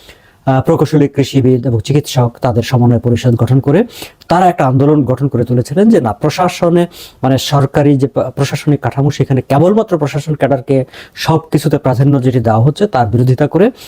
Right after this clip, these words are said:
তাদের দাবিটি ছিল যে, আহ, যেমন কৃষি মন্ত্রণালয়, কৃষি মন্ত্রণালয়ের, আহ, top to bottom সব ক্ষেত্রে কৃষি ক্যাডারের যারা আছেন তারাই দায়িত্ব পালন করবেন,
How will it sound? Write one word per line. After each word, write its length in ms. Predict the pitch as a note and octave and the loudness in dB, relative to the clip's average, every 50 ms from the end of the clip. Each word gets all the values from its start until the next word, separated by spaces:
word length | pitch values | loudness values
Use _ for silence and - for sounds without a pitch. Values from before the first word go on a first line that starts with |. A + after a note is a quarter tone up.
| - - - - | -20 -20 -6 -2
তাদের 220 | D#3 E3 G#3 A3 - - - | 0 0 2 0 0 -2 -2
দাবিটি 360 | C3 C3+ A#2+ B2 B2+ - C#3+ | 0 0 2 0 0 -2 -4
ছিল 280 | - - E3 G3+ C#4 C#4+ | -6 -4 -2 0 0 0
যে, 340 | F#3+ - - C3 B2 A2+ A2 G#2 G#2 - - - _ _ _ _ _ _ _ _ _ - - - - - - - _ _ _ _ _ - | -2 -2 0 0 0 0 0 -2 -4 -8 -12 -16 _ _ _ _ _ _ _ _ _ -20 -20 -20 -20 -20 -20 -20 _ _ _ _ _ -2
আহ, 120 | C#3 D3 - D3 | -2 0 2 2
যেমন 160 | E3+ E3+ D#3+ | 2 2 2
কৃষি 240 | - F3+ D3+ - D#3+ | 2 0 0 2 0
মন্ত্রণালয়, 380 | C#3+ A#2+ - A#2+ A2+ A2+ A#2+ | 0 0 0 -2 -2 -2 -2
কৃষি 240 | - D#3+ D3 - E3+ | -2 -2 -2 0 0
মন্ত্রণালয়ের, 560 | E3 D3+ - D#3+ D3+ D3 D3 D3 C#3+ - - | 0 0 2 2 2 2 2 2 0 -2 -4
আহ, 120 | - D3+ C#3 - _ | -2 -2 -2 -2 _
top 160 | G3+ F#3 F3+ - - | -2 -2 0 0 0
to 60 | C#3 | 2
bottom 220 | B2+ C3 - D3+ | 2 2 0 -2
সব 180 | C#3 - D3 D3+ | -2 -2 -4 -4
ক্ষেত্রে 260 | - - C#3+ - - | -4 -4 -4 -4 -4
কৃষি 260 | - - C#3+ - D3+ | -2 -2 -2 -2 -2
ক্যাডারের 340 | - C#3 C3+ C3+ C3 C3 B2 A2+ - - - | 0 0 2 2 2 0 0 -2 -4 -8 -4
যারা 240 | C3 C3 A#2+ A#2 A#2+ | -2 0 0 0 0
আছেন 180 | A#2 - B2+ B2 - | 0 -2 -6 -4 -2
তারাই 220 | C#3 C#3 C#3 C#3+ | 0 0 0 2
দায়িত্ব 260 | A#2+ A#2+ A#2 - A2+ | 0 0 -2 -2 -2
পালন 240 | - A2 A2 G#2 G#2 | -2 -2 -2 -2 -2
করবেন, 240 | - G#2+ G#2+ C#3+ | -2 -2 0 0